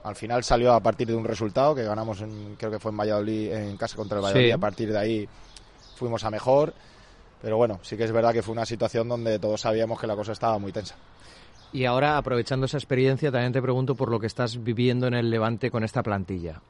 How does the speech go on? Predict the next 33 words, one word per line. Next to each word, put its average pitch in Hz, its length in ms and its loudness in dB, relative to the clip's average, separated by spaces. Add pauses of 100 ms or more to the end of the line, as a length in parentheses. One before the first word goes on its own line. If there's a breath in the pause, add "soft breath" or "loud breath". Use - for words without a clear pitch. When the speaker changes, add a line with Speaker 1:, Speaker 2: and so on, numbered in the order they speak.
Speaker 2:
Eh, 107 160 -2
lo 104 180 0
que 110 120 2
ves 131 160 2
a 147 40 0
tu 139 120 2
alrededor, 107 480 2
en 101 100 -2
el 101 100 0
día 123 160 4
a 120 40 2
día 127 140 2
en 127 40 0
la 117 80 2
Ciudad 113 220 2
Deportiva 113 340 0
de 117 60 2
Buñol, 104 400 0
en 92 60 -2
el 95 120 -2
cuerpo 123 300 -2
técnico, 101 560 -2
en 98 100 -2
el 98 240 0
estadio, 104 540 0
en 95 80 0
la 92 100 0
gente, 104 320 -2
en 95 80 0
la 92 100 0
grada, 101 300 0
el 92 80 -2
entorno, 98 500 -2